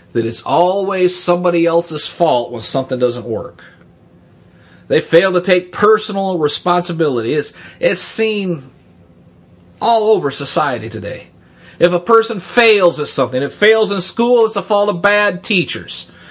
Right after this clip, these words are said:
If they get in trouble with the police, it's the fault of the bad parenting. If they don't have enough money and they go broke, it's a bad economy.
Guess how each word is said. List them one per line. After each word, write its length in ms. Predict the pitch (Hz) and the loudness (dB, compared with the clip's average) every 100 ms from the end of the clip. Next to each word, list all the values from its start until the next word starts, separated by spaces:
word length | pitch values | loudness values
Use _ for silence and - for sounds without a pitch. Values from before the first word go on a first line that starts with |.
| - - - | -20 -20 -4
If 300 | - 151 147 | 2 2 2
they 160 | 160 156 | 0 2
get 200 | 185 214 | 4 2
in 60 | 175 | 0
trouble 360 | - 220 208 | 0 2 2
with 100 | 196 | 0
the 80 | 180 | -2
police, 400 | - 220 233 - | 0 2 2 -2
it's 120 | 180 | -6
the 60 | 175 | -8
fault 400 | - 208 208 208 | -2 2 2 2
of 80 | 202 | -2
the 80 | |
bad 440 | 185 196 202 202 202 | 0 2 4 2 0
parenting. 600 | 208 196 147 123 95 - - - - - | 0 2 0 -4 -10 -12 -20 -20 -20 -4
If 260 | - 170 170 | 4 4 6
they 140 | 247 | 2
don't 180 | 202 220 | 4 4
have 180 | 214 208 | 2 2
enough 280 | 214 202 175 | 4 2 4
money 340 | 208 226 226 | 4 4 2
and 80 | 202 | 2
they 100 | 180 | 0
go 220 | 175 190 | 2 0
broke, 480 | 151 175 226 233 208 | 2 4 4 4 0
it's 140 | 175 | -2
a 60 | 185 | 0
bad 340 | 165 202 214 | 2 4 4
economy. 800 | 220 180 208 202 160 127 95 82 | 2 0 2 2 2 -2 -8 -16